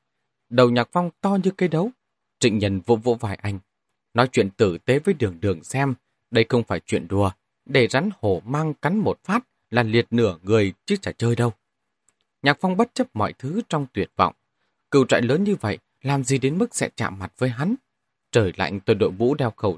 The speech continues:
trang vào không được hay sao? Mặt của hắn không đến mức có khả năng thấu thị mà nhận ra tôi được chứ. Khóe miệng của Trịnh Nhân dần giật liên hồi.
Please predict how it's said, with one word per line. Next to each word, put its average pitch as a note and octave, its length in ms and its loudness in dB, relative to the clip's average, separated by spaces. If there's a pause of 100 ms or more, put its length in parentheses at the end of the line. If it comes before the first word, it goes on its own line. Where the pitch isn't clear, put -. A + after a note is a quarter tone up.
trang D#3+ 200 -2 (240)
vào F#2 260 -2
không A2+ 160 -2
được F#2 140 -8
hay F#2+ 120 -4
sao? A#2+ 260 -4 (1200)
Mặt C#3 160 2
của G#2+ 120 6
hắn G#2+ 200 0
không G#2 200 -2
đến A#2+ 200 0
mức F3 120 -2 (180)
có F3 60 2
khả G#2 220 -4
năng G#2 260 -2 (260)
thấu G3 200 4 (100)
thị A2 200 0 (200)
mà A#2+ 120 4
nhận A#2 200 0
ra A2+ 140 -2
tôi A2 200 2
được G2 240 -4
chứ. F#3 160 0 (880)
Khóe A3 120 4
miệng D3 240 4
của G#2+ 200 2
Trịnh A2 280 -2
Nhân G2+ 280 -4
dần F2 280 -6
giật G#2 240 -4
liên G2 220 -2
hồi. F#2 220 -2